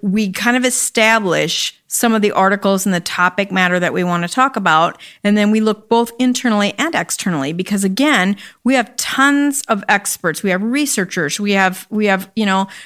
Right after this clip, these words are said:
veterinarians that don't work for Sioux Nation. We've got P H D nutritionists that work for other companies, but they've done studies or, you know, research papers and things like that, where they pull their information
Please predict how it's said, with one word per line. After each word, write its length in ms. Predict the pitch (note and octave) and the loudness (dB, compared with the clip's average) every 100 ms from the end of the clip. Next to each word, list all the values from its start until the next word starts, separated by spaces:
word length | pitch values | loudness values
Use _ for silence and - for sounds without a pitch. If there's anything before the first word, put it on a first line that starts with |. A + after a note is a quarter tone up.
| - | -8
veterinarians 720 | E3 F#3+ G3 G3 G#3 A3 A3 | 0 4 4 4 4 2 0
that 200 | B3 A3+ | 0 0
don't 280 | B3 B3+ A#3+ | 0 0 0
work 240 | F#3+ F3+ | -4 -6
for 400 | - F#3 F3 D#3+ | -8 -4 0 0
Sioux 240 | D#3+ - G3 | -2 -2 0
Nation. 520 | F3 D3+ - B2+ F3+ - - - | 0 0 -4 -6 -8 -14 -20 -4
We've 220 | F3 F3 | -2 0
got 240 | - E3+ - | 0 -2 0
P 180 | A#3+ | 0
H 160 | A3 G#3 | 0 -2
D 140 | - | -2
nutritionists 720 | A3+ A3 - B3+ - G3 D3 - | 0 0 -2 -4 -2 -2 -2 -2
that 120 | F3 | -2
work 180 | G3 G3 | -2 -2
for 80 | F#3+ | -2
other 160 | F3 | -2
companies, 560 | E3+ G3+ F#3 F3 B2+ - | -2 -2 -2 -2 -4 -4
but 420 | F3 G#3+ F#3+ - - - - | -2 2 2 2 -12 -10 2
they've 300 | A3+ G#3+ F#3+ | 4 4 0
done 400 | G3+ F3+ D#3 D3+ | 2 2 2 -2
studies 840 | - - - D4 A3+ C#3+ G#2+ - - | -4 -4 -2 0 0 -2 -4 -6 -2
or, 520 | G3 F3+ E3+ D#3 C#3 - | 0 2 2 2 -2 -4
you 80 | F#3+ | -4
know, 140 | E3+ | -2
research 680 | F3 G#3 A3+ C#4+ C#4 G#3 - | -4 0 2 2 0 -4 -2
papers 400 | G#3+ G3 F#3+ F#3+ | -2 0 -2 -2
and 140 | F#3 | -2
things 300 | G#3 G3+ G3 | 0 0 0
like 240 | F#3+ F#3 - | -2 -4 -4
that, 340 | C4+ G3+ - | 2 2 2
where 180 | G#3+ G3+ | 0 0
they 420 | F#3 F3+ F3 F3 - | 2 2 0 -2 -6
pull 540 | - B3 A#3 A3 A3 A3 | 0 2 4 4 2 0
their 220 | G3 A3+ | 2 2
information 840 | G#3+ G#3 G#3 C4+ C#4+ G#3+ F#3+ G3 | 2 0 2 0 0 0 0 -2